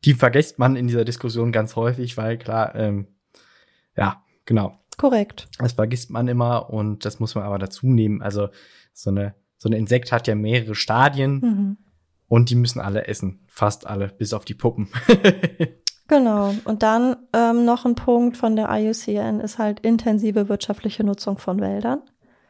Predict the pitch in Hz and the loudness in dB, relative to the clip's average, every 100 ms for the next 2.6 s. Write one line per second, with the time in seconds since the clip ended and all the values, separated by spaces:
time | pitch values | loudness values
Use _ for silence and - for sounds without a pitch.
0 | _ _ _ - 214 208 196 202 190 190 | _ _ _ -2 0 0 0 0 0 0
1 | - 190 196 208 196 196 - 190 196 - | -2 -4 -4 -4 -4 -6 -4 -4 -4 -4
2 | 226 226 - 254 262 - | -6 -4 -2 -4 -4 -20